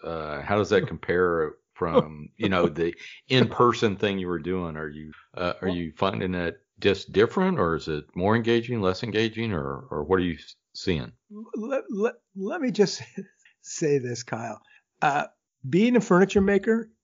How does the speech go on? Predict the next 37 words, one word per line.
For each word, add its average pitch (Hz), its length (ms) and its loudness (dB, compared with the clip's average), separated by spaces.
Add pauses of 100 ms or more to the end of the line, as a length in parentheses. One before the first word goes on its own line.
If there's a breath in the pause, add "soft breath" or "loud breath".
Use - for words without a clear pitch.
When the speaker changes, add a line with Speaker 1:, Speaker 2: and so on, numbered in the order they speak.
(180)
Speaker 2:
is, 120 220 4
Speaker 1:
Mm-hmm. 139 240 2
Speaker 2:
is - 140 -16
one 139 280 6
set 180 220 4
of 185 80 4
skills, 185 340 2
and 147 160 0
being 151 200 4
a 151 40 4
teacher 147 400 4
is 139 240 -2
a 110 60 -6
completely 151 720 0
different 139 340 2
set 113 160 -2
of 95 80 -10
skills. - 380 -12
Speaker 1:
Yes, 92 300 0
it 82 80 -2
is. - 320 -8
Yes. - 360 -10
Speaker 2:
And 107 160 -2
it, 120 200 -4 (100)
and 123 140 2
you 175 100 8
could 170 160 6
be 151 140 6
a 101 80 -4
great 139 640 4 (360)
furniture 123 360 -4
maker 113 240 -4
and 110 80 -6
be 104 100 -6
a 95 120 -8
lousy 120 440 2
teacher. - 380 -2